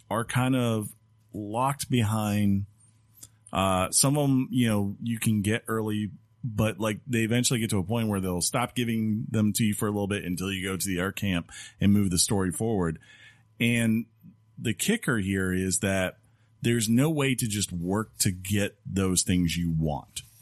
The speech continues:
Like, you can, you know, they, they kind of sell this false promise of being able to go hunt,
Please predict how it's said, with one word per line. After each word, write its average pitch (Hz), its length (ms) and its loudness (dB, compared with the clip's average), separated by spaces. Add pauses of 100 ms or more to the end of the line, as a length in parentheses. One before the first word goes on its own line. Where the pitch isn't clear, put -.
(420)
Like, 101 320 2
you 135 140 0
can, 135 320 2
you 127 140 2
know, 113 60 2
they, 120 220 2
they 120 180 0
kind 139 360 2
of 127 120 2
sell 127 260 2
this 110 160 0
false 98 360 0
promise 92 480 0
of 87 180 -4
being 95 300 2
able 90 140 0
to 87 60 -2
go 85 160 0
hunt, 92 360 0